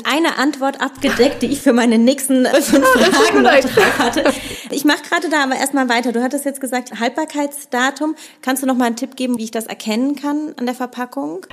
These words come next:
Speaker 2: Also du hast auf der Verpackung oft eine kleine, das sieht aus, ist wie so ein kleines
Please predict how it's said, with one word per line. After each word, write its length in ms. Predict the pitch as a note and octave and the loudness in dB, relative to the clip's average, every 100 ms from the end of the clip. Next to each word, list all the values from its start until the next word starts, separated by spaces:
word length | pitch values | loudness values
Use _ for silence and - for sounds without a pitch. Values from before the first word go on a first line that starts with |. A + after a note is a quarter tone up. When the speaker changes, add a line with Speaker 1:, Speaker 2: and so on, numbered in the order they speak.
| - | -6
Speaker 2:
Also 180 | A#3+ | -2
du 160 | A#3 A3 | -2 -2
hast 280 | B3 C#4 - | -2 -2 -4
auf 100 | A3+ | -2
der 120 | A#3+ | -4
Verpackung 640 | - - - C#4 C#4+ B3+ | -4 -10 -6 -6 -4 -2
oft 260 | C#4 D4 - - | -2 -2 -8 -8
eine 280 | A3+ A#3 A#3 | -2 0 0
kleine, 560 | A#3 - G#3 A#3 B3+ B3+ | -4 -6 -2 2 2 0
das 180 | - A3 | -6 -8
sieht 200 | B3+ A#3+ | -6 -4
aus, 180 | G#3 A3+ | -4 -4
ist 140 | A3+ | -6
wie 80 | - | -8
so 140 | A3+ A#3 | -4 -2
ein 80 | |
kleines 640 | A3+ A3+ G#3+ A3+ G#3+ A3 | -2 -2 0 0 -2 -4